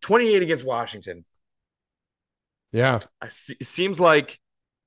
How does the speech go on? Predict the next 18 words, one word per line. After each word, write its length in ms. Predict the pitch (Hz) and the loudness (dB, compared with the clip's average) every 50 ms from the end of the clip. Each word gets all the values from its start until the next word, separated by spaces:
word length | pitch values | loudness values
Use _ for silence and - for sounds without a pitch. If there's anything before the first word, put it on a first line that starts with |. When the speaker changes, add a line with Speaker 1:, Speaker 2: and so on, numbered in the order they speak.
| _ | _
Speaker 1:
I'm 180 | - 117 113 110 | -12 -12 -6 0
gonna 180 | 123 147 156 160 | 2 2 2 2
need 140 | 160 160 | 2 0
a 60 | 147 147 | 0 2
little 240 | 147 147 139 143 | 2 2 2 2
bit 40 | 135 | 0
more 200 | 135 131 127 120 | 0 0 2 2
out 40 | 120 | 2
of 80 | 117 113 | 2 2
Washington's 420 | 110 110 107 - - 113 98 90 | 0 0 -2 -4 -8 -12 -16 -18
defense. 640 | 101 85 104 101 92 - 92 87 87 87 - - - _ _ _ _ _ _ _ _ _ _ _ _ _ _ _ _ _ - | -16 -14 -14 -14 -12 -12 -12 -12 -12 -14 -16 -18 -20 _ _ _ _ _ _ _ _ _ _ _ _ _ _ _ _ _ -4
Maybe 320 | 120 139 165 208 202 208 | 0 2 2 2 2 2
not 220 | 185 180 175 160 147 | 2 4 4 4 2
necessarily 640 | 160 - - 139 - - 139 135 131 127 127 120 117 | -2 -6 -8 -6 -2 0 2 2 2 2 0 -2 -6
to 560 | 120 - 127 120 113 110 107 104 101 98 - _ _ _ _ _ _ _ _ _ _ _ _ _ _ _ _ _ _ _ | -8 -8 -6 -6 -6 -6 -6 -8 -10 -14 -16 _ _ _ _ _ _ _ _ _ _ _ _ _ _ _ _ _ _ _
win 160 | - 127 135 | -4 -2 -2
the 80 | 135 127 | -2 -2
Pac-twelve, 520 | 123 131 127 117 - 131 131 147 185 185 | -2 -2 -4 -2 2 2 4 4 2 0